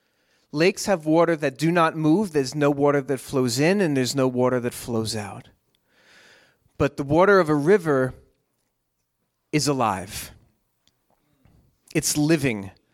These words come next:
living water. Living water is in a river.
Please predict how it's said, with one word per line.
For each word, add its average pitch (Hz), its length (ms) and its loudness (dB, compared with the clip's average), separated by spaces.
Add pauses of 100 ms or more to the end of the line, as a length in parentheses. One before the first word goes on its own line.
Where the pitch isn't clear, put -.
(260)
living 165 560 0
water. 107 480 -2 (580)
Living 196 540 2
water 139 360 0
is 123 140 -6
in 131 100 -4
a 123 60 -4
river. 107 440 -10